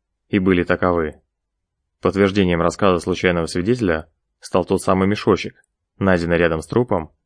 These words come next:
в истерзанном виде. Давешние рядовые, рослые и худосочные, пред которыми разыгралась драма со злодейским вымышлением девушки, опознали в заколотом одного из ее убийц,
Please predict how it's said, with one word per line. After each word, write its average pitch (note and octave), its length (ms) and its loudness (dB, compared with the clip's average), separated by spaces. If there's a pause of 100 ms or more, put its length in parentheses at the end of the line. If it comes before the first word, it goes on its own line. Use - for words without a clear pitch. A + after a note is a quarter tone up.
(160)
в G2+ 120 0
истерзанном E2+ 520 0
виде. D#2+ 400 -4 (1040)
Давешние F#2 480 2
рядовые, F2+ 580 0 (160)
рослые F#2+ 400 2
и E2 40 0
худосочные, F2 800 -2 (760)
пред F#2 180 0
которыми F#2+ 400 2
разыгралась F2 560 0
драма F2 320 0
со F2+ 100 -4
злодейским F2 540 0
вымышлением F2 720 -2
девушки, F#2 560 -2 (720)
опознали G2+ 500 0
в F2+ 60 2
заколотом F2+ 540 2
одного E2+ 360 2
из F2+ 140 0
ее E2+ 200 2
убийц, F2 540 -4